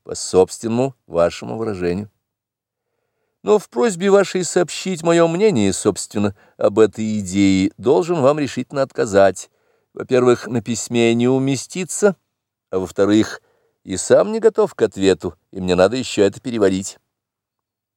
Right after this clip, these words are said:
Замечу лишь, что идея ваша отличается оригинальностью, тогда как молодые люди текущего поколения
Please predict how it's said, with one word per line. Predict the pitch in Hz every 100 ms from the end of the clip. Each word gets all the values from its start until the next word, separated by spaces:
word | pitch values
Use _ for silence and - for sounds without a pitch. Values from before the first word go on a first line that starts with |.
| _
Замечу | 98 147 226 233 220
лишь, | 226
что | - 208 208
идея | 196 180 175 233 202
ваша | 190 208 - 180
отличается | 170 170 - 196 185 - 175 - _ _ -
оригинальностью, | 73 76 151 170 156 110 92 90 90 - - 98 92
тогда | - 95 101
как | - 92
молодые | 104 107 98 107 104
люди | 107 104
текущего | 101 101 - 110 - 104 101
поколения | 85 95 98 107 117 123